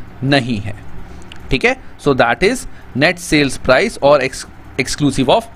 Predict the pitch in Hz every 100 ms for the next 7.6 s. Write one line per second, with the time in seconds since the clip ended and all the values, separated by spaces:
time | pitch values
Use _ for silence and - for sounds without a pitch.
0 | - - 123 - - - - - - -
1 | - - 156 185 - - 175 226 254 254
2 | 240 226 233 - 185 180 196 185 190 165
3 | 135 131 139 113 - - - - - -
4 | 147 170 180 185 180 190 196 190 196 208
5 | 202 226 233 - - - 185 170 151 226
6 | 285 240 202 185 180 180 233 220 196 214
7 | 202 170 143 131 165